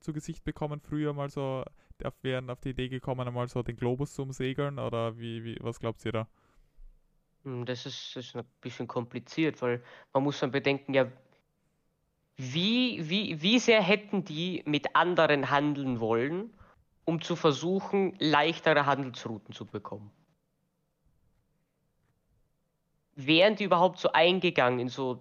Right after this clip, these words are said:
Speaker 2: Trades mit anderen Ländern oder hätten sie einfach gedacht, „Ey, lass die einnehmen lieber“?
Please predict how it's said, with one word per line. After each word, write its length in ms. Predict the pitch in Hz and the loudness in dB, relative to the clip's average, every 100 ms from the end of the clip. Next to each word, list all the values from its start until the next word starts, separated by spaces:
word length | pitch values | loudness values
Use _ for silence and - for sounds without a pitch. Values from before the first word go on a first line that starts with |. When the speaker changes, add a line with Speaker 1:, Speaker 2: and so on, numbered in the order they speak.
| - | -10
Speaker 2:
Trades 680 | - 143 139 135 123 - - | -4 2 4 4 0 -6 -6
mit 380 | 127 123 - - - _ - | -6 -6 -20 -20 -20 _ 2
anderen 480 | 156 147 139 135 135 | 2 6 6 6 6
Ländern 400 | 151 143 131 123 | 4 6 4 6
oder 140 | 123 | 4
hätten 180 | 127 139 | 2 0
sie 120 | 139 135 | 2 2
einfach 200 | 127 123 | 2 0
gedacht, 280 | 131 123 - | 2 2 0
„Ey, 240 | 135 139 131 | 0 0 2
lass 240 | 131 123 | 0 0
die 220 | 127 - | -8 0
einnehmen 560 | 147 160 147 117 107 101 | 2 2 0 -4 -6 -8
lieber“? 360 | 101 101 - | -12 -12 -14